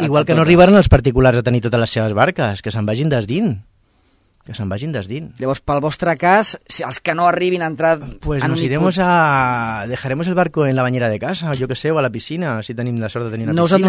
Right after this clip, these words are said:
Speaker 1: donat cap alternativa?
Speaker 2: Igual que els particulars. Bueno, es buscava una solució que ara seria un, una gran, una gran
Speaker 1: Marina seca?
Speaker 2: Una gran cosa.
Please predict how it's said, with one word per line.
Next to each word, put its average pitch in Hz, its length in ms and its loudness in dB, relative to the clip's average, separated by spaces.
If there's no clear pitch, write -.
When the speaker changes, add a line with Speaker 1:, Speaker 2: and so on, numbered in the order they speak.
Speaker 1:
donat - 20 -6
cap 151 140 -2
alternativa? 151 160 0
Speaker 2:
Igual 147 80 2
que 190 60 8
els 196 100 6
particulars. 127 560 2
Bueno, 170 360 2
es 147 100 0
buscava 180 360 2
una 196 140 4
solució 185 420 2
que - 80 -2
ara 151 100 -2
seria 156 280 -4
un, 160 180 -6
una 151 240 -6
gran, 151 420 -4
una 143 200 -6
gran 127 760 -6
Speaker 1:
Marina 131 300 -8
seca? 165 320 -10
Speaker 2:
Una 139 160 -4
gran 107 180 -6
cosa. 160 200 -6